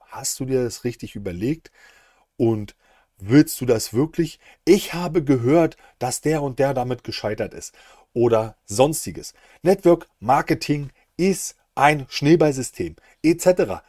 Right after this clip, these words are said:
Es ist kein Schneeballsystem, es ist eine Lawine, die über Deutschland rüberrollt. Das werde ich immer wieder sagen und behaupten. Dazu habe ich ja auch mein Buch geschrieben, den Freiheitsmillionär. Und ich sag dir jetzt eins, bitte kauf das Buch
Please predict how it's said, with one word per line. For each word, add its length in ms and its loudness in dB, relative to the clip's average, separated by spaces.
Es 140 -2
ist 140 -4
kein 160 0
Schneeballsystem, 800 0
es 160 -6
ist 280 -2
eine 200 -2
Lawine, 480 0
die 500 -2
über 300 0
Deutschland 760 0
rüberrollt. 600 -2
Das 260 -10
werde 220 -2
ich 340 -8
immer 380 0
wieder 260 0
sagen 420 -4
und 140 -8
behaupten. 640 -2
Dazu 460 -8
habe 220 -6
ich 140 -6
ja 140 -4
auch 220 -2
mein 260 -8
Buch 300 -2
geschrieben, 500 -4
den 160 -2
Freiheitsmillionär. 960 -2
Und 160 -6
ich 160 -6
sag 280 4
dir 100 4
jetzt 160 4
eins, 340 -12
bitte 540 2
kauf 340 -2
das 200 -12
Buch 420 -6